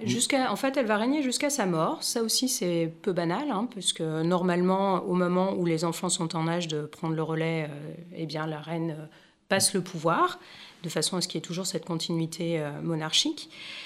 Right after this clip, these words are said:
Speaker 2: Et là, euh, du coup, les enfants vont respecter, euh, leur mère, euh, dans, dans, dans toute sa toute sa splendeur à avoir si bien mené, euh, les affaires du royaume.
Speaker 1: Mhm.
Speaker 2: Et donc, euh, ils vont attendre sa mort et ils vont lui organiser des funérailles, euh, nationales.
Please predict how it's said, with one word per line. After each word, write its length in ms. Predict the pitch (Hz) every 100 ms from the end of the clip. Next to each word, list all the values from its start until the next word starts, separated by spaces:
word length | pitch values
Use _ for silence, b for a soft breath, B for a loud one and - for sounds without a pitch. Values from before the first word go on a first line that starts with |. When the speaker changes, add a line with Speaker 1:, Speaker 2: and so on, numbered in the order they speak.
| B B -
Speaker 2:
Et 100 | 214
là, 240 | 233 330 -
euh, 220 | 214 196
du 160 | 180 208
coup, 320 | - 285 330
les 320 | 202 202 208 208
enfants 480 | 190 - 220 311
vont 340 | 226 202 196 175
respecter, 680 | 240 285 - 262 - 226 220
euh, 580 | 160 151 151 151 156 156 160 175 185 202
leur 280 | 180 175 180
mère, 380 | 175 196 277
euh, 140 | 180 156
dans, 320 | 151 160 156
dans, 380 | 151 151 147 151
dans 460 | 156 156 151 151 160 -
toute 200 | - 214
sa 360 | - 165 147 147 151 156 B B B B B B _ -
toute 140 | 196
sa 100 | -
splendeur 560 | 180 - 202 190 190 196
à 60 | 165
avoir 400 | 151 160 165 160
si 180 | -
bien 160 | 190 208
mené, 400 | 196 180 180 175
euh, 100 | 156
les 160 | 151 156
affaires 260 | 156 180
du 100 | 165
royaume. 400 | 156 147 151 277 - B 110
Speaker 1:
Mhm. 140 | 107 B B
Speaker 2:
Et 100 | -
donc, 360 | 180 208 320 -
euh, 240 | 185 165 160
ils 140 | 190
vont 100 | 202
attendre 300 | 233 226 226
sa 160 | - 175
mort 260 | 165 208 233
et 80 |
ils 80 | 196
vont 140 | 180 233
lui 100 | 202
organiser 540 | 165 185 196 202 220
des 100 | 180
funérailles, 580 | - 247 220 185 185 165
euh, 320 | 151 151 151
nationales. 680 | 156 202 - 185 160 156 254